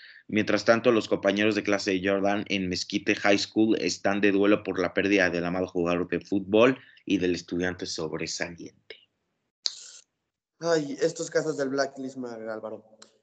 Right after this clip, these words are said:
Speaker 2: Pero
Speaker 1: Sí.
Speaker 2: bueno.
Speaker 1: Son muy
Speaker 2: Pero
Speaker 1: impactantes porque este, este joven era, tenía nuestra edad y estaba viviendo,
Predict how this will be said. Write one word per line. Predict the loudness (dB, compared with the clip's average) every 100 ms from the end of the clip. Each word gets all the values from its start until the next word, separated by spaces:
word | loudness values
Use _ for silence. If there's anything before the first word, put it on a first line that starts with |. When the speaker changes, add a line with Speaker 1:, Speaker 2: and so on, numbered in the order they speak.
| _
Speaker 2:
Pero | -4 -2
Speaker 1:
Sí. | -2
Speaker 2:
bueno. | -4 -12 -16 _ _ _ _ _ _ _ _ _ _
Speaker 1:
Son | -4 0 6
muy | 8
Speaker 2:
Pero | 6
Speaker 1:
impactantes | 6 0 0 0 2 0 0
porque | -4 -4 -2 0 2 2 2
este, | -4 -2 0 2 0
este | -2 -2
joven | 4 4 6
era, | 4 2
tenía | 2 2 2
nuestra | 0 -2 0 2
edad | 4 4 2
y |
estaba | -2 2 2
viviendo, | 2 -2 -4 -2 -2 -2